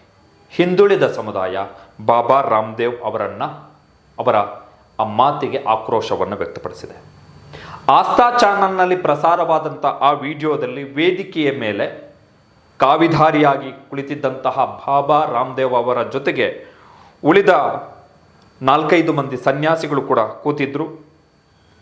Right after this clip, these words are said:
ಪೂಜೆ ಮಾಡುವಂತಹ ಸಂದರ್ಭದಲ್ಲಿ ಪೂಜಾ ಕುಂಡಕ್ಕೆ, ಅಗ್ನಿಗೆ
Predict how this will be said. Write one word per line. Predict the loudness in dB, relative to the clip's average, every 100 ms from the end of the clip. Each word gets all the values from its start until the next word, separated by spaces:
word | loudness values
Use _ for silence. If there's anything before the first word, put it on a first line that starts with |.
| _ _ _ _
ಪೂಜೆ | 4 4 4
ಮಾಡುವಂತಹ | 4 2 2 -2 -4 -4
ಸಂದರ್ಭದಲ್ಲಿ | -4 -4 -2 -2 -2 -2 -8 -10
ಪೂಜಾ | -10 -4 0 2 2
ಕುಂಡಕ್ಕೆ, | 0 -2 -2 -2 -6 -18 -20 _ _ _ _ _ _ _ _ -2
ಅಗ್ನಿಗೆ | 0 0 -2 0 -4 -6